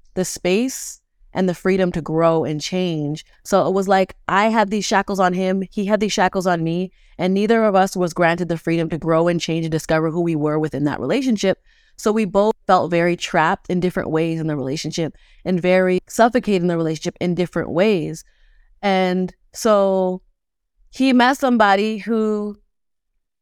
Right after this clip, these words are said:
gave him a breath of fresh air, so to speak, in the midst of everything we were going through, the pressure of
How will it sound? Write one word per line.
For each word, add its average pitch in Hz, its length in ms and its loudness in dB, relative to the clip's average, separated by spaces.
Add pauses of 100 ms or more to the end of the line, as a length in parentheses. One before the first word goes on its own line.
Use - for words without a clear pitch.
(420)
gave 202 260 4
him 202 120 0
a 190 80 2
breath 190 240 2
of 202 100 -2
fresh 233 280 2
air, 269 200 4
so 202 140 -2
to 180 80 0
speak, 170 440 -6
in 190 100 0
the 185 60 2
midst 202 280 0
of 190 140 0
everything 190 340 2
we 180 80 0
were 170 120 0
going 190 260 0
through, 165 140 -2
the 160 80 -4
pressure 185 340 -4
of 147 100 -6